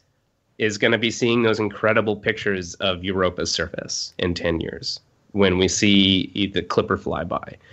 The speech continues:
It'll be the incredible discoveries we'll have from Mars sample return in fifteen years or, or, or hopefully sooner.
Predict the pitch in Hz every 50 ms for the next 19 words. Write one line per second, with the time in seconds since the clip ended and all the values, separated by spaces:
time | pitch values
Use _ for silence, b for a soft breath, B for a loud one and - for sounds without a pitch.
0 | B B B B B - 107 110 - - 113 107 107 104 104 98 101 101 - _
1 | _ _ _ _ _ _ _ - - - - 110 117 110 98 - 117 117 107 -
2 | - 139 139 135 127 127 104 107 - - 127 117 110 117 113 107 104 98 104 104
3 | 107 104 95 101 101 98 92 90 90 - - - 104 98 95 90 92 90 90 92
4 | 101 98 95 92 - - 107 95 95 101 104 95 87 87 87 - - - - -
5 | - _ _ _ - 95 90 85 - 101 98 - - - 92 90 90 85 92 -
6 | - - - - - 95 90 92 95 95 95 95 - - 95 95 - 101 98 -
7 | - - 92 - - 95 92 95 - -